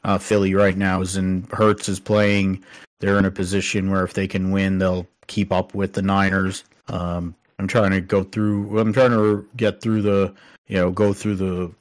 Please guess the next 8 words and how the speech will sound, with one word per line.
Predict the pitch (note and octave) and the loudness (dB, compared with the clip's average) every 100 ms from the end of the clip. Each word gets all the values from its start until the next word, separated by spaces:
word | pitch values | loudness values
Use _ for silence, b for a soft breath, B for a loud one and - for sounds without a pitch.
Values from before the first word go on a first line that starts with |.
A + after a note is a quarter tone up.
| _ | _
week. | G2+ G2 G2 - - - _ _ - | -6 -6 -6 -14 -16 -20 _ _ -16
N | G#2 G2+ | -14 -12
F | G2+ - | -14 -14
L. | G2 G2+ G2 G2+ - _ B B B B | -12 -10 -10 -10 -14 _ B B B B
Yeah, | F2 D2+ - | -10 -8 -6
so | A2+ F#2+ F#2 F2 - _ - | 0 2 2 -2 -8 _ -18
the | F#2+ | -16
Bengals | - A2 G#2+ G#2+ A2 A2 A2 G2+ - | 0 4 4 4 4 4 4 0 -6